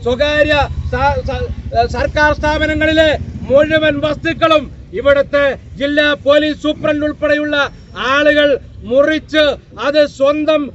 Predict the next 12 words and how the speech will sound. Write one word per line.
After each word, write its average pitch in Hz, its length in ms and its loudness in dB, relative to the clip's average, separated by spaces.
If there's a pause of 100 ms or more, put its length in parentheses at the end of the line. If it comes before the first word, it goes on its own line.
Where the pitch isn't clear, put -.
വീട്ടിൽ 311 580 -4
ഗൃഹോപകരണങ്ങളായി 294 1120 0 (240)
ഉപയോഗിക്കുന്ന 285 600 2
കാഴ്ച 269 340 -4
നമ്മൾ 269 240 0
കണ്ടുകൊണ്ടിരിക്കുകയാണ്. 240 1040 -4 (320)
അതുപോലെ 277 500 2
ഏറ്റവും 302 720 2 (240)
ഗുരുതരകരമായ 302 1200 2 (320)
ആരോപണം 311 560 2
എന്ന് 302 120 -4
പറഞ്ഞാൽ 294 580 -2